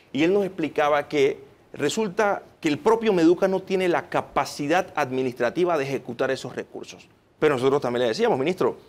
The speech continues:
los pocos recursos o los muchos recursos que maneje meduca deben ser bien manejados, porque ¿cómo es posible que para el dos mil veinticinco la ministra de Educación ha tomado la decisión de contratar de manera directa y comprar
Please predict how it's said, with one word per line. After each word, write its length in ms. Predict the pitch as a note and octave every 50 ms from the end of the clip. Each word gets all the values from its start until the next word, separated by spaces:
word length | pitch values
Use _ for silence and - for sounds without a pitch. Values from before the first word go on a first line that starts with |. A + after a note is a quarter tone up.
| - - - -
los 200 | - D3 D3+ -
pocos 360 | - - A#3+ A#3 A#3+ B3+ G#3
recursos 560 | F3+ D3+ - - D#3+ C#3 A2+ - G2+ F#2 - - -
o 80 | -
los 120 | C3+ B2+ -
muchos 320 | C3+ F3 A3+ A3+ - G#3+
recursos 460 | - C3+ B2+ - C#3 D#3+ - - E3
que 100 | - - A#2
maneje 280 | G#2+ G#2+ A#2 C#3 E3
meduca 400 | D3+ A#2+ C3+ C3 C3 A#2 - C#3 - - - - - - -
deben 240 | C3 C#3 D3 D3+ D3+
ser 160 | D3+ D#3+ D3
bien 200 | C#3+ D#3 D#3 E3
manejados, 500 | D#3 A#2+ A#2+ C#3 G#3 A3 E3 - - -
porque 240 | - C3+ A#2+ B2+ C3
¿cómo 200 | - F3 G3+ A#3
es 60 | A#3
posible 520 | - G#3 G3+ - A3 G#3 F3+ F3 F3+ G3 F#3 - - - - -
que 120 | - D#3
para 160 | - D3 C#3+
el 100 | C#3+ C#3
dos 140 | C3+ C#3 C#3
mil 360 | C#3+ E3 F#3+ G3+ G#3 G#3+ G#3+
veinticinco 880 | F#3 C#3+ C#3 D3 C#3 B2+ B2 C#3 A#2+ - - E3+ C3+ A2+ G#2+ G#2 - - - - _ _ _ _ _ _ _
la 100 | - A#2
ministra 240 | A2 A#2 B2 A#2+ D#3
de 60 | C#3
Educación 300 | B2 A2+ A#2 G#2+ B2+ C3
ha 60 | C3+
tomado 200 | - C3+ B2 B2
la 80 | B2+ C3
decisión 560 | A2+ A2 A2 G2+ - B2+ B2 B2+ B2 - -
de 100 | B2+ A#2+
contratar 680 | - C3+ A#2 A2 A2+ G#2+ G#2 G2+ - C3+ A#2+ G2+ D2+ - - - - _ _
de 100 | - B2
manera 260 | A#2+ A#2 A#2 C3 D3+ D#3
directa 460 | C#3+ D3 E3 F#3 F#3 - - F3 F3
y 40 | C#3+
comprar 460 | A2+ A#2+ A#2 A#2 C#3 C3+ C#3+ D3 -